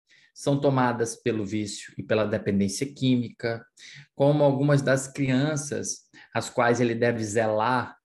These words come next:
elas acabam abandonadas ou negligenciadas pelos pais, não necessariamente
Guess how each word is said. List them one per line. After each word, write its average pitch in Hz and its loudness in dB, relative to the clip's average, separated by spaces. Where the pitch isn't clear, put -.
elas 120 0
acabam 131 -2
abandonadas 127 -4
ou 123 -4
negligenciadas 120 -4
pelos 104 -8
pais, 127 -2
não 165 0
necessariamente 156 -4